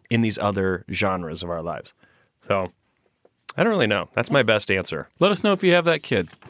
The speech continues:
Speaker 1: Yeah. And when is what? You know, you maybe already had it. I mean, you might have four kids by now.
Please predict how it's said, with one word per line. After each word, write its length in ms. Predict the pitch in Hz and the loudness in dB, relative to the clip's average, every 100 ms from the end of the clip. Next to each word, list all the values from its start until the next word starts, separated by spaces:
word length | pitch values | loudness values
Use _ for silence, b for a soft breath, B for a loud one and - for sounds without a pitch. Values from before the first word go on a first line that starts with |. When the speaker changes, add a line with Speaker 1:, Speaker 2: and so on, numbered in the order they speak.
| _ - - | _ -14 -6
Speaker 1:
Yeah. 260 | 101 82 76 - _ - _ _ - | -4 -4 -8 -18 _ -20 _ _ -2
And 160 | 127 | 0
when 120 | 147 143 | 2 0
is 120 | 110 | 0
what? 220 | 95 - _ - | -2 -4 _ -4
You 140 | 104 | -2
know, 140 | 90 85 - | -2 -4 -2
you 100 | 117 | 4
maybe 240 | 117 113 | 4 4
already 180 | 98 87 | 2 0
had 180 | 85 80 | -6 -10
it. 80 | - | 0
I 40 | |
mean, 100 | 123 | 2
you 80 | 151 | 4
might 80 | 160 | 4
have 140 | 123 | 4
four 160 | - 95 | 0 -6
kids 240 | - 64 | -6 -8
by 80 | - | -8
now. 160 | 64 | -10